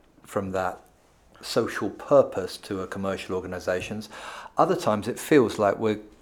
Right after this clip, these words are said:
we're almost getting a blend, and there's this possibility, particularly as you start to look at organisations that are, are considering their impact on the teams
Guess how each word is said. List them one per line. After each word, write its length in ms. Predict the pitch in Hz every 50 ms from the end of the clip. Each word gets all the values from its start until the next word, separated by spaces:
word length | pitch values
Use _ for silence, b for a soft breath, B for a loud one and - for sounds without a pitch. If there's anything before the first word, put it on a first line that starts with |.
| _ _ -
we're 140 | 123 120 135
almost 300 | 147 156 127 110 - -
getting 260 | 123 120 120 104 101
a 40 | 104
blend, 400 | 101 123 131 123 95 85 85 87
and 160 | 98 95 98
there's 180 | 98 98 98 -
this 220 | - 110 101 -
possibility, 1120 | - - - - 127 - - - 104 92 92 123 131 143 131 110 - - - 98 92 92
particularly 480 | 92 - - - 143 - - - 107 107
as 100 | 104 104
you 60 | 95
start 400 | - - - 127 113 110 - -
to 100 | - 104
look 460 | 104 110 127 120 104 - - - - B B B B B B B B B B B
at 100 | - 113
organisations 800 | 120 117 110 104 104 104 98 104 107 107 107 - 107 98 92 -
that 220 | - - 104 101 101
are, 360 | 101 101 98 98 98 101 - - - _ _ -
are 80 | 107
considering 1040 | - - - 101 95 - - - - 123 113 117 110 104 101 98 98 95 95 95 95 B B B B B B
their 180 | - 107 104 107
impact 440 | 110 117 107 - 90 - - -
on 160 | 98 92 92 90
the 80 | 90
teams 560 | - - - 95 92 92 92 90 - - -